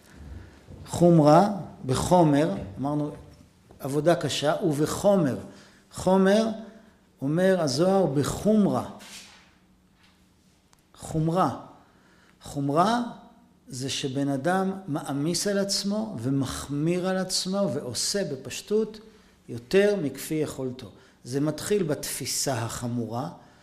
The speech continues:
שהוא חושב שנדרש ממנו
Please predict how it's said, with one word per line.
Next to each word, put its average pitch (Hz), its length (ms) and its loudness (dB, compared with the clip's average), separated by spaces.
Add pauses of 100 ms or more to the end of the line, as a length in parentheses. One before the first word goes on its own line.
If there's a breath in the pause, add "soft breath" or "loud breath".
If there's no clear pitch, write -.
(340 soft breath)
שהוא 147 320 -2
חושב 170 480 2
שנדרש 170 760 2
ממנו 156 540 0